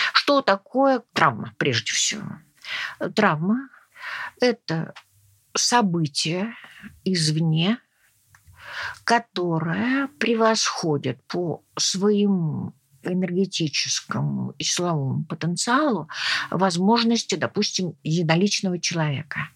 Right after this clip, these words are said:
То есть он, как бы, да, получив это событие на своем жизненном пути, он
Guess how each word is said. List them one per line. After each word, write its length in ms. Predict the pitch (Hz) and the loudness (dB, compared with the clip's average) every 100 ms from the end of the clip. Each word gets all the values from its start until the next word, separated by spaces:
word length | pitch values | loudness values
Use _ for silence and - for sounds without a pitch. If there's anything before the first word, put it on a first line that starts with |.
| _ - - - - | _ -12 -6 -6 -2
То 120 | 185 | 0
есть 200 | 180 - | 0 0
он, 300 | 214 202 143 | 2 4 2
как 160 | 139 131 | -2 -6
бы, 140 | 202 | -4
да, 100 | 127 | -2
получив 800 | 190 170 175 - - 131 - - _ - | -2 -2 -2 -2 -4 -4 -8 -12 _ -2
это 220 | 147 - | -2 -2
событие 640 | - 160 233 - 254 160 147 | -2 0 0 0 0 0 0
на 80 | 156 | -2
своем 320 | - 160 160 | -2 0 0
жизненном 360 | 147 139 156 | 0 0 -2
пути, 360 | 160 233 - 330 - | -2 -4 -2 -2 -2
он 240 | 220 254 | 0 0